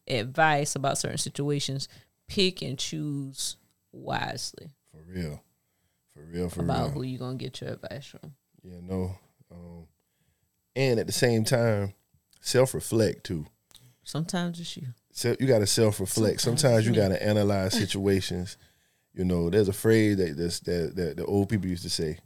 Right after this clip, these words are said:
Speaker 2: "Every tub has to sit on its own bottom."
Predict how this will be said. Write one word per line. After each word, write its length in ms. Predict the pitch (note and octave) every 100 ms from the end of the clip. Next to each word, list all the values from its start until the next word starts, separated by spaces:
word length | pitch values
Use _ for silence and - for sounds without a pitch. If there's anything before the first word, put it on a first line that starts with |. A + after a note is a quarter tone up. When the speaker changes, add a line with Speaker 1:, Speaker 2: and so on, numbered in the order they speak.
| _ _ _ _ -
Speaker 2:
"Every 280 | F2 F2+ E2+
tub 560 | - A2 A2 G#2+ G#2
has 240 | G#2 F#2 E2
to 80 | D#2+
sit 320 | - G2+ F#2+
on 160 | F#2 D#2+
its 140 | D2 -
own 340 | F#2 F#2 F#2
bottom." 400 | F2 D2+ C2 -